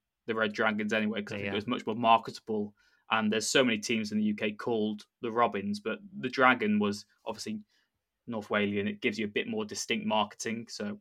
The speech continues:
Speaker 1: that's why we're called the Dragons, the Red Dragons. But we're just called the Town, really, aren't we? I know we're a city now, but we're the Town. It's just Wrexham, or it's the Town, or you could call us the Reds, but again, there's so many teams. And I think that on,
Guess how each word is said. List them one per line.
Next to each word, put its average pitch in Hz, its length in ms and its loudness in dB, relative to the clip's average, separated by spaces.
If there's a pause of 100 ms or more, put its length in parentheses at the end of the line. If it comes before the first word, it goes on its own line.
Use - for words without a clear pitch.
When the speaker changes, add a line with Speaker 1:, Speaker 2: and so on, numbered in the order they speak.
Speaker 1:
that's - 220 -4
why 107 240 -2 (240)
we're 110 140 -2
called 104 200 -4
the 104 60 -6
Dragons, 107 480 0
the 107 120 -6
Red 107 140 -4
Dragons. 104 320 -6 (440)
But 139 200 -2 (280)
we're 139 100 -2
just 208 220 0
called 214 180 0
the 104 60 -6
Town, 143 380 2
really, 117 200 0
aren't 151 140 0
we? 202 80 0
I - 20 0
know 151 140 0
we're 117 120 2
a 104 40 -4
city - 340 -2
now, 104 240 -4
but 104 240 -6 (160)
we're 117 140 -6
the 113 80 -10
Town. 123 380 -2 (280)
It's 127 120 -8
just 120 160 -8 (120)
Wrexham, 123 380 2
or 113 180 -4
it's 101 140 -10
the - 80 -12
Town, 120 340 -2
or 110 220 -6 (420)
you - 80 -12
could - 120 -20
call 123 200 -2
us 110 80 -4
the 120 160 -6
Reds, 123 320 -2
but 104 220 -10
again, 107 280 -8
there's 107 140 -12
so 113 140 -4
many 107 160 -6
teams. 113 400 -6
And 107 160 -6 (640)
I 151 80 2
think 180 440 6
that 117 180 6
on, 117 260 0